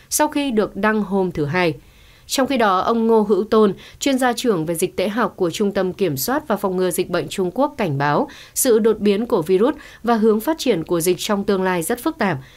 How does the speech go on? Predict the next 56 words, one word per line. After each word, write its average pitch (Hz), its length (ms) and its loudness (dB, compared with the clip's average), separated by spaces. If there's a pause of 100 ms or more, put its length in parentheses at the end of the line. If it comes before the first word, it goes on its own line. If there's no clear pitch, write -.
(160)
và 254 100 0
Trung 294 200 0
Quốc 359 160 2
phải 226 100 -2
chuẩn 185 200 -2
bị 180 100 2
tinh 285 240 -2
thần 202 300 2
cho 190 220 0
một 170 260 0
cuộc 160 200 -2
chiến 160 280 -2
lâu 214 240 2
dài 185 280 0 (220)
chống 214 200 0
lại 262 180 0
covid 196 280 -2
mười 175 140 0
chín. 160 320 0 (420)
Do 294 180 0
vậy, 254 180 0 (240)
vừa 233 240 4
phải 220 140 -2
tăng 220 200 -2
cường 196 300 2
niềm 196 180 2
tin 269 260 0
trước 330 180 -2
khả 175 120 -2
năng 190 220 -2
đánh 170 180 -2
bại 208 200 -2
virus, 202 360 0 (280)
đồng 254 180 2
thời 247 160 0
không 311 200 0
được 233 140 0
xem 226 300 -4
nhẹ 208 300 0
bởi 202 280 0
những 170 280 -2
thông 240 220 -2
tin 214 220 0
lạc 185 280 -2
quan 175 260 -2
thái 165 300 -4
quá 196 300 0 (260)
như 294 120 4
dịch 240 180 -2
bệnh 180 200 -2
sẽ 175 280 -4
chấm 156 200 -2
dứt 247 180 0
trong 180 220 -4
năm 170 160 -2
nay. 175 200 0